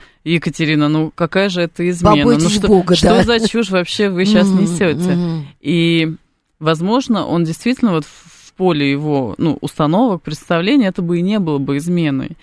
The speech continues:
Speaker 2: Вы знаете, мне кажется, вот почему вы не правы. Щас
Speaker 1: Я все-таки не права.
Speaker 2: Да, да,
Speaker 1: Так.
Speaker 2: я, я вам щас объясню.
Speaker 1: Мгм.
Speaker 2: Э, мне просто кажется, что мужчина, который, э,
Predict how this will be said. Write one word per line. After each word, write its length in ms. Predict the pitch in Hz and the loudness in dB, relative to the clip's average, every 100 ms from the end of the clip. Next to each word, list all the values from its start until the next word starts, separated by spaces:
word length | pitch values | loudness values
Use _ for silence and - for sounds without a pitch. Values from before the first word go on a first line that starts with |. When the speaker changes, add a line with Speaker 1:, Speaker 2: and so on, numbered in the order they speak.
| - - - - | -18 -16 -12 -2
Speaker 2:
Вы 80 | 175 | 0
знаете, 440 | 294 349 330 - | 2 0 0 -4
мне 120 | 190 | -4
кажется, 420 | - 226 226 - 180 | 0 0 -2 -6 -4
вот 180 | 214 - - | -4 -6 -12
почему 580 | - - 196 202 185 117 | -8 -4 -2 -2 -2 -6
вы 220 | 143 180 | -6 -2
не 100 | 175 | 0
правы. 460 | 160 147 120 92 - _ _ - - - | 0 2 0 -4 -10 _ _ -20 -20 -4
Щас 160 | 165 | 0
Speaker 1:
Я 40 | 156 | 2
все-таки 340 | - 160 - | 0 -4 -2
не 100 | 175 | -2
права. 200 | 170 185 - - - | 0 -2 -4 -10 -2
Speaker 2:
Да, 320 | 196 214 170 104 | 2 4 2 -2
да, 300 | 113 165 156 | -2 2 2
Speaker 1:
Так. 120 | 180 156 | 2 -2
Speaker 2:
я, 60 | |
я 180 | 156 196 | 2 4
вам 160 | 208 196 | 4 2
щас 220 | 190 - | -2 -4
объясню. 640 | 156 185 208 139 160 117 | -6 -6 -6 -4 -2 -2
Speaker 1:
Мгм. 300 | 147 165 202 127 - | -6 -4 -4 -4 -2
Speaker 2:
Э, 160 | 165 170 _ _ | 0 0 _ _
мне 160 | 208 208 | 0 2
просто 280 | - 220 - | 2 -2 0
кажется, 320 | 240 220 170 | 2 2 -2
что 180 | - 214 | -6 -2
мужчина, 560 | 202 220 - 220 180 139 | -2 -2 -2 0 0 0
который, 560 | 160 - 190 170 151 - - - - | -2 0 2 2 0 -6 -18 -20 -6
э, 480 | 139 160 156 151 | 2 4 6 4